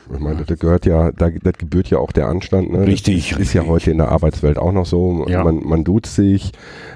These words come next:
Speaker 1: ähm, in einigen Betrieben, sobald dann jemand Externes dazukommt, äh, wird zum Sie übergegangen.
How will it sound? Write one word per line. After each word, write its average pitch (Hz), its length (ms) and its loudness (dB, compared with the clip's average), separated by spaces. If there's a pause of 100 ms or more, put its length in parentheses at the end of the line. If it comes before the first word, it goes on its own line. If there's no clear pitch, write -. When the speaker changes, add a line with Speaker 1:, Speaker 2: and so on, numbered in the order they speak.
Speaker 1:
ähm, 87 640 0
in 90 120 4
einigen 87 380 2
Betrieben, 85 560 0
sobald 78 340 2
dann 80 80 0
jemand 78 280 2
Externes 80 420 -2
dazukommt, 80 760 -2
äh, 76 360 2
wird 78 160 2
zum 80 180 -2
Sie 76 140 2
übergegangen. 76 760 0